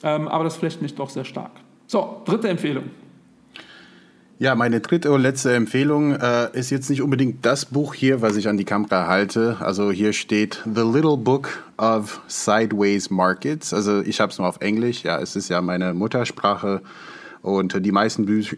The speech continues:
Speaker 2: Bücher lese ich tatsächlich auf Englisch. Kann ich euch eigentlich auch nur empfehlen. Es schadet nicht, äh, wenn die Möglichkeit besteht, das Buch einfach mal zweimal zu lesen, wenn's super spannend ist. Einmal auf Englisch,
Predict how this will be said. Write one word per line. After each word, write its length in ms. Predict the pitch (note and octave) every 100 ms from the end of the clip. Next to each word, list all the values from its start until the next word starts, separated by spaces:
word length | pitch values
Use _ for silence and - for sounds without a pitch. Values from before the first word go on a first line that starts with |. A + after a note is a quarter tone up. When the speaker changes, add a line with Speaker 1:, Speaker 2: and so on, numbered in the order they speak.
| A2+
Speaker 2:
Bücher 300 | A#2+ A2+ F#2+
lese 240 | G#2 G#2+
ich 80 | G#2
tatsächlich 460 | G2 G2+ F#2+ F#2
auf 120 | F2+ -
Englisch. 360 | G2 G#2 G#2+
Kann 200 | - G#2+
ich 160 | D3 A2+
euch 260 | G2+ A#2
eigentlich 280 | - G#2+ G2
auch 100 | F2
nur 160 | G2 A2
empfehlen. 480 | E2+ - A2 F2 G#2+
Es 140 | -
schadet 360 | - G2+ F#2 -
nicht, 280 | G2 -
äh, 300 | - F2+ F2 - F2
wenn 240 | F#2 G2 A2+
die 100 | G2+
Möglichkeit 680 | G2+ C3 C3 G#2 F#2+ F#2+
besteht, 440 | F#2+ F#2 G2+ A#2+ G2
das 100 | -
Buch 340 | G#2 A2 -
einfach 260 | F2 F2+ F2+
mal 240 | E2+ D#2
zweimal 420 | - B2+ F#3+ G#2+
zu 100 | -
lesen, 400 | D#2+ D2 F2+ G#2
wenn's 180 | E2 E2
super 240 | G2+ F2+
spannend 300 | - - D2+
ist. 220 | B2 B2+ -
Einmal 480 | - F#3+ F#3 -
auf 100 | D#2+
Englisch, 400 | - D#3+ F3 E2+